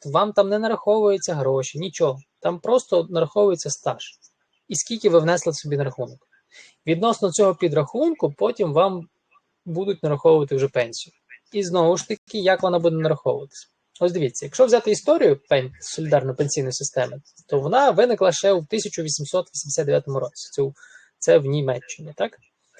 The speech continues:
А у п'ятдесят шостому роках вона почала працювати в наших регіонах. Як вона працювала? Тобто,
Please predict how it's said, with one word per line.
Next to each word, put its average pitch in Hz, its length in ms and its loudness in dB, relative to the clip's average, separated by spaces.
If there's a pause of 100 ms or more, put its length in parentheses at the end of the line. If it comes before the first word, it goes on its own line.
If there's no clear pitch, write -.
(640)
А 165 160 4
у 151 80 6
п'ятдесят 170 340 4
шостому 247 420 2
роках 214 320 2
вона 208 220 -2
почала 196 340 0
працювати 160 720 -2
в 135 260 -6 (960)
наших 160 420 -8
регіонах. 131 440 -4 (1400)
Як 202 200 4
вона 190 140 0 (200)
працювала? 147 460 -2 (1300)
Тобто, - 320 0